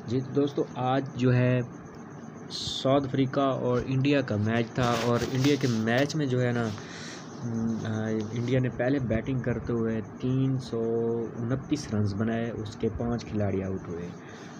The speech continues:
अगर हम बात करें तो कितने कितने किस बैट्समैन ने रन्स बनाए हैं, तो वो भी हम आप ये बयान कर देता हूँ कि विराट ने century score की एक सौ एक, एक सौ इक्कीस गेंदों के ऊपर,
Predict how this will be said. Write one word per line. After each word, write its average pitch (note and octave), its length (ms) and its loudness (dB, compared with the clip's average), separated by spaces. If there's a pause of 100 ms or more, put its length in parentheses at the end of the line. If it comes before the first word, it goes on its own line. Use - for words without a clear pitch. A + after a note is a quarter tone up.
(120)
अगर A2 340 2
हम B2+ 160 2
बात B2 260 2
करें B2+ 260 0
तो A#2 120 -4
कितने - 340 -4
कितने B2+ 320 -4
किस B2+ 240 -4
बैट्समैन A2+ 540 -2
ने A#2+ 120 -2
रन्स A2+ 260 -2
बनाए A2+ 240 0
हैं, A#2 120 -2
तो G#2+ 100 -8
वो G#2+ 160 2
भी A#2+ 120 2
हम A2+ 260 0
आप A2+ 140 -4
ये A2+ 160 2
बयान G#2+ 400 0
कर A#2 180 0
देता A#2 280 2
हूँ A2+ 160 0 (440)
कि A#2 80 0
विराट B2 480 4
ने C3+ 340 2
century C3 440 0
score B2+ 360 -2
की B2+ 80 2
एक B2+ 180 0
सौ - 120 -4
एक, B2+ 240 2
एक A#2+ 240 0
सौ - 140 -4
इक्कीस B2+ 320 -4
गेंदों B2+ 280 2
के B2+ 120 2
ऊपर, A#2+ 260 0